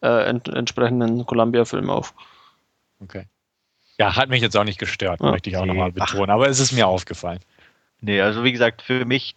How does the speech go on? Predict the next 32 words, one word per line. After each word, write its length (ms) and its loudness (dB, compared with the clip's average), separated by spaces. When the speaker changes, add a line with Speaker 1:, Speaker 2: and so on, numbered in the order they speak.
Speaker 3:
ähm, 480 4
definitiv 560 0
eins 300 -2
der 120 4
Highlight, 480 2
ähm, 400 2
zweitausendzehn, 880 0
muss 180 -4
man 140 -2
sagen, 280 0
oder? 320 0
Kam 120 0
er 100 4
ja 140 4
raus. 240 2
Speaker 1:
Ja. 540 -2
Speaker 3:
Äh, 40 -2
Speaker 2:
Ja. 220 -8
Speaker 3:
und 560 2
ja, 360 4
ja, 340 0
werde 140 2
ich 100 -8
mir 120 2
sicher 260 2
wieder 180 4
mal 200 2
angucken. 520 -10
Also 400 -2
Speaker 2:
Ja, 180 4
ich 140 -8
auch. 160 -10